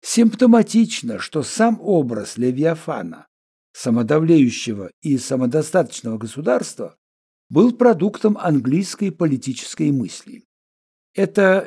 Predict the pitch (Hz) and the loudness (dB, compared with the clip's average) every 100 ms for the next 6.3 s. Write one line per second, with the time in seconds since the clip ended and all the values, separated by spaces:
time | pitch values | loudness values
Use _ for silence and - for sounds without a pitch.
0 | - 156 180 - - 170 170 - - 143 | -4 0 0 -2 -4 -4 -4 -8 -2 -2
1 | 127 170 156 160 139 220 247 170 - _ | -2 -6 -6 -8 -10 0 0 0 -4 _
2 | _ - 139 156 - 180 147 117 - 123 | _ -4 0 0 2 4 4 2 -2 -4
3 | 107 - 123 117 104 - 175 135 113 135 | -4 -4 -4 -4 -6 -6 -4 -2 0 0
4 | 147 160 160 _ _ _ - 151 - 156 | 0 -2 -6 _ _ _ -2 0 0 2
5 | 143 135 120 127 123 123 120 120 127 117 | 4 2 2 0 2 2 0 -2 -2 2
6 | 123 123 | 0 0